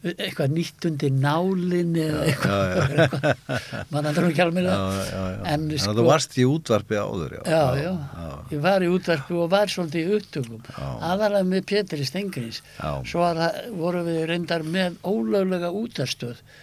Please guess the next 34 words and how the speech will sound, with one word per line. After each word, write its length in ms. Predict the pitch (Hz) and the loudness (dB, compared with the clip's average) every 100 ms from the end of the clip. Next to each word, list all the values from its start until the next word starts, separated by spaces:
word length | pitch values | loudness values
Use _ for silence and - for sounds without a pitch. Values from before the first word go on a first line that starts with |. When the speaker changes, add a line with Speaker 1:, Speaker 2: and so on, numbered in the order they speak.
| - - - | -20 -20 -14
Speaker 1:
Það 160 | - 127 | -6 -4
var 80 | 127 | -2
verið 180 | 135 | -2
svona 220 | 131 139 127 | -2 -2 -2
sextíu 400 | 151 139 - 151 | -2 -4 -2 -2
og 60 | 139 | -2
fjögur, 380 | 190 226 175 | -2 0 0
eitthvað 240 | 139 139 131 | -2 -4 -4
svoleiðis, 300 | 147 123 - | -4 -4 -4
sextíu 240 | 151 143 | -6 -6
og 60 | 135 | -6
fjögur, 220 | 175 160 170 | -4 -4 -4
fimm, 220 | 190 113 - - - - - | -4 -6 -10 -20 -20 -20 -20
sem 340 | - - 147 139 | -8 -2 0 2
að 140 | 143 147 - _ _ _ - | 0 -2 -8 _ _ _ -6
ég 260 | 147 147 165 | 0 0 0
var 220 | 190 180 | -2 -2
þá 120 | 180 160 147 - | -4 -4 -6 -8
að 160 | 160 147 | -6 -4
vinna 300 | 156 180 170 | -2 -2 0
hjá 120 | 170 | 0
Símanum 560 | 147 165 147 139 151 160 | 0 0 0 0 -2 -4
og 80 | 156 | -4
vann 280 | 185 220 214 - - - | -4 -2 -4 -6 -18 -8
á 120 | - | -2
radíólagirnu 1200 | 170 208 254 - 190 175 180 220 226 180 139 139 | 0 0 -2 -2 0 2 2 0 0 -2 -2 0
þar 160 | 139 135 | 0 0
sem 160 | 135 | -2
er 140 | 143 135 | 0 -2
allir 240 | 127 139 | -2 -2
varahlutirnir 680 | 185 233 185 160 147 143 139 | 0 0 0 0 0 0 0
voru 220 | 139 135 | -2 -2
og 100 | 131 | -2
annað. 320 | 127 127 | -4 -8